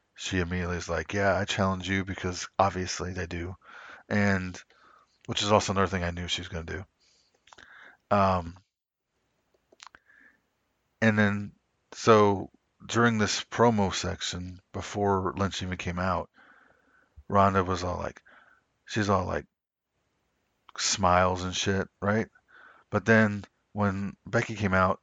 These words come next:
eventually she just suddenly just started, like, putting on that angry face and going, "I can rip your arms out, not even trying. The only reason I don't is because I stopped myself or I, whatever, or the will to, I don't have, I don't know."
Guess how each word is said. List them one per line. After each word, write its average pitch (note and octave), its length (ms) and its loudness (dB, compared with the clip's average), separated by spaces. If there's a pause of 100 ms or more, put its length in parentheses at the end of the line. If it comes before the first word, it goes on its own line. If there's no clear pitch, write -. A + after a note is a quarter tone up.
eventually G#2 720 2 (640)
she - 160 -8
just A2+ 180 0
suddenly C3 380 8
just G2 180 -2
started, G2 480 2
like, F2 280 -4 (340)
putting G2+ 220 0
on G#2 140 2
that G#2 180 2
angry G2+ 280 0
face F#2 460 -4
and G2 300 -6
going, F#2+ 260 -2 (280)
"I D#3 180 8
can B2+ 220 2
rip C#3+ 240 4
your C#3 160 6
arms C#3+ 200 4
out, B2 160 6
not C3+ 80 4
even B2+ 160 2
trying. C3 380 6
The B2 120 0
only C3 140 2
reason B2+ 300 2
I B2 80 2
don't B2+ 320 0
is A#2+ 100 -2
because A#2 440 0
I G#2+ 240 0 (500)
stopped - 460 0
myself B2 440 0
or G#2 280 -2
I, G2+ 60 -8 (140)
whatever, G2+ 520 -4
or - 20 -8
the F#2+ 100 -8
will A2+ 240 0
to, A#2 320 0
I A2 60 2
don't A2 220 -2
have, G#2+ 140 0
I D#2 180 -2
don't - 120 -8
know." - 120 -14